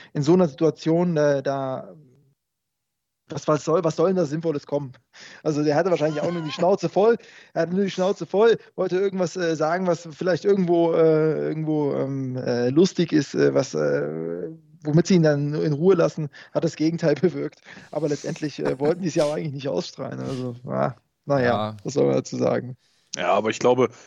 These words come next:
Speaker 3: von der Eintracht gut reagiert, ähm, mal zum Rapport antanzen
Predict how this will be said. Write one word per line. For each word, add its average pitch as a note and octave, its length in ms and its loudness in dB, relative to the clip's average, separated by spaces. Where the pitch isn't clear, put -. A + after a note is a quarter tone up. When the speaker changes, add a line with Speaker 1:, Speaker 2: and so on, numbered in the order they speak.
Speaker 3:
von B2 180 0
der G#2+ 100 0
Eintracht C3 380 -2
gut - 180 -8
reagiert, B2 560 0
ähm, G#2 680 -4
mal A2+ 280 -4
zum C3 180 -6
Rapport A#2+ 400 0
antanzen B2 800 -4